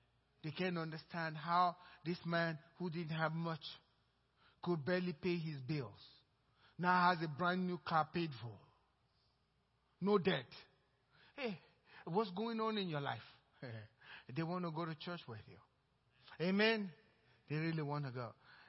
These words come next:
That's number one with regards to prosperity. Prosperity demands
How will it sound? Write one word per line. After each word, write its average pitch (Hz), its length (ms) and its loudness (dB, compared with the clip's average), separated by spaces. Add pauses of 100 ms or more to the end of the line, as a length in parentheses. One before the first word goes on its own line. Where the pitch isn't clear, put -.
(140)
That's 208 280 6
number 208 240 6
one 180 560 6 (300)
with 151 240 -4
regards 165 460 4 (140)
to 170 80 -6
prosperity. 143 840 -4 (300)
Prosperity 170 800 0
demands 156 580 0